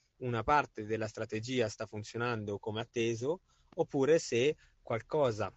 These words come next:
che sto facendo, qualche mia iniziativa, non sta portando i risultati che mi aspettavo. È come se fosse una parte del tutto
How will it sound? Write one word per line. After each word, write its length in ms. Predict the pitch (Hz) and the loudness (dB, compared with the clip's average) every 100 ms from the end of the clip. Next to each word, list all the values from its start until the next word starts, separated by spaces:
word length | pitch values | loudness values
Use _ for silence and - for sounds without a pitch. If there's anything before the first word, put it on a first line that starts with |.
| _ | _
che 100 | - | -12
sto 180 | 104 110 | -10 -8
facendo, 540 | 104 - 127 110 98 | -10 -4 -2 -2 -4
qualche 300 | 98 104 107 | -6 -6 -6
mia 160 | 110 107 | -4 -4
iniziativa, 580 | 98 104 165 104 104 117 | -6 -4 -6 -4 -2 -2
non 400 | 120 117 123 131 | 0 0 0 -2
sta 240 | - 107 | -4 -8
portando 460 | 107 123 117 104 104 | -6 -6 -4 -4 -2
i 60 | |
risultati 600 | 101 107 135 110 98 110 107 _ - | -4 -4 -6 -6 -6 -8 -12 _ -20
che 100 | - | -6
mi 120 | 110 101 | -4 -4
aspettavo. 640 | - 104 - - - - _ _ - | -8 -14 -14 -18 -20 -20 _ _ -12
È 100 | 139 | -2
come 220 | 156 131 | 0 0
se 140 | 131 | -4
fosse 440 | 135 120 - 110 - _ _ _ | -4 -2 0 0 -2 _ _ _
una 280 | - 156 165 | -6 -2 -2
parte 600 | 160 143 131 - 151 175 _ _ | 2 2 2 0 0 0 _ _
del 280 | - 123 113 | -2 -2 -2
tutto 480 | 117 110 - 113 | -6 -10 -4 -2